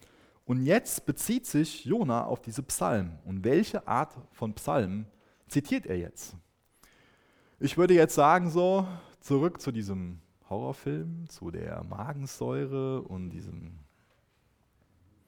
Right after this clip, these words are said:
also ich, mir würden da grad so spontan so ein paar Klagepsalmen einfallen, die ich gerne so dann Richtung Himmel abfeuern würde,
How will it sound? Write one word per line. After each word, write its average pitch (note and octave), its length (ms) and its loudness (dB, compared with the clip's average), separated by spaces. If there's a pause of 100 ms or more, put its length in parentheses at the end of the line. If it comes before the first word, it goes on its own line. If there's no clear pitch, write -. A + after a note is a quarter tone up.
(1300)
also G#2 240 -4
ich, G#2 140 -10 (140)
mir F#2+ 120 -4
würden A2+ 200 -2
da G2+ 140 2
grad G2+ 260 -2
so G#2+ 100 -6
spontan G2+ 560 -6
so G2 80 -6
ein G2 60 -8
paar G#2+ 200 -10 (120)
Klagepsalmen F#2 760 -6
einfallen, F#2 720 -6
die F2 120 -12
ich - 180 -16
gerne F#2 260 -8
so F2+ 300 -8 (480)
dann F2+ 180 -8
Richtung F#2 400 -8
Himmel G#2+ 400 4
abfeuern G#2+ 760 0
würde, C3 340 6